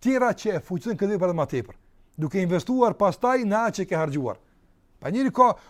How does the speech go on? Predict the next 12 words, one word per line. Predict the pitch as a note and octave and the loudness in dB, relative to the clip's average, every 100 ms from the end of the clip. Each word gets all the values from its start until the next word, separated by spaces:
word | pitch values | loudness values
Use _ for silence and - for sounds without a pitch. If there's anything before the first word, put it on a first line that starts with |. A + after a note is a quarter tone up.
| - | -4
grumbullon | F#3+ G#3+ A#3 C4 | 0 2 4 2
për | F#3 A3 F#3+ | 2 -2 0
parë | B3 B3 G#3 | 0 0 -2
për | G#3+ | -4
me | G3 | -2
ndrit | G3 - | -2 -4
shtëpinë. | F3 A2+ - _ _ _ _ _ _ _ _ _ - A#2 | -6 -8 -10 _ _ _ _ _ _ _ _ _ -12 -2
Apo | G#3 A#3 F#3 | 2 0 -2
dhe | D3 | -4
i | |
duhet | E3 D#4 C#4+ | 0 0 0
shtëpia. | G3 D3+ D3 | -2 -4 -6